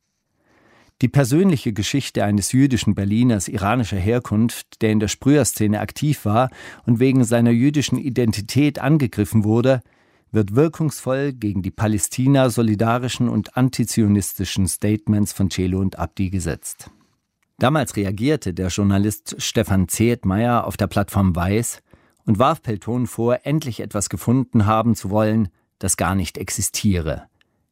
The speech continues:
nämlich Nazi-Rap von kahlgeschorenen Skinheads. Zehetmeier übersah dabei, dass es Peltonen gar nicht um Rechtsrap geht,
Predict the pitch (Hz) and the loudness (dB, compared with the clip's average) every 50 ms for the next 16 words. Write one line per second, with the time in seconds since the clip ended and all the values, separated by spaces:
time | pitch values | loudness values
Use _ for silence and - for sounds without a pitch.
0 | _ _ _ _ - 92 87 80 73 - - 82 90 98 113 113 - - 110 101 | _ _ _ _ 0 0 0 0 -2 -4 -2 0 0 0 0 0 -2 -6 -6 -6
1 | 101 104 101 92 - - 92 82 78 - - - 95 95 95 98 90 95 - - | -6 -6 -8 -8 -10 -10 -10 -10 -10 -10 -8 -4 -4 -2 -2 -2 -4 -4 -6 -4
2 | - 87 85 82 80 82 90 85 - - - 87 78 64 60 - - _ - - | -4 -2 -2 -2 -2 -2 -2 -4 -4 -4 -4 -4 -4 -4 -6 -8 -12 _ -18 -18
3 | - _ _ _ _ _ _ _ _ _ _ _ _ - - - - - - - | -18 _ _ _ _ _ _ _ _ _ _ _ _ -20 -20 -20 -18 -18 -18 -20
4 | _ _ - - 196 202 165 - 127 123 123 117 113 101 98 95 98 90 - 101 | _ _ 2 4 4 4 2 2 0 2 2 2 0 -2 -2 -2 -4 -2 -2 0
5 | 113 139 139 123 95 95 87 95 110 120 120 123 95 - - 95 - - - 104 | 0 0 0 -2 -4 -4 -4 -4 -4 -4 -2 -4 -4 -4 -4 -6 -4 -2 -2 -2
6 | 92 - 101 110 110 107 104 107 95 104 117 117 107 - - - - - 107 101 | 0 2 2 4 4 4 2 2 2 2 2 2 0 -2 -6 -10 -2 0 0 2
7 | 92 - - - - - - - 90 78 76 - _ - 85 85 98 110 - | 2 0 -2 -4 -4 -10 -8 -6 -6 -6 -6 -8 _ -6 -2 0 0 -2 -2